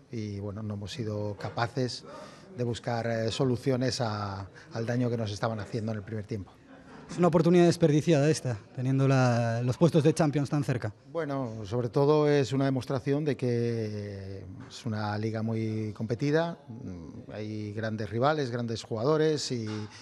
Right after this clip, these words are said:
Speaker 1: todos los partidos son complicados. Entonces sabíamos que iba a ser un partido difícil, hemos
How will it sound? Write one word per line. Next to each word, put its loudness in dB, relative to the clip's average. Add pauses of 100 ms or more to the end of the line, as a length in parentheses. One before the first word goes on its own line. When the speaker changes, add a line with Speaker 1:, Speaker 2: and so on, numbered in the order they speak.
(160)
Speaker 1:
todos 2
los 0
partidos -6
son -4
complicados. -10
Entonces -6
sabíamos -4
que -12 (460)
iba -6
a -10
ser -4
un -2
partido -2
difícil, -2 (160)
hemos -8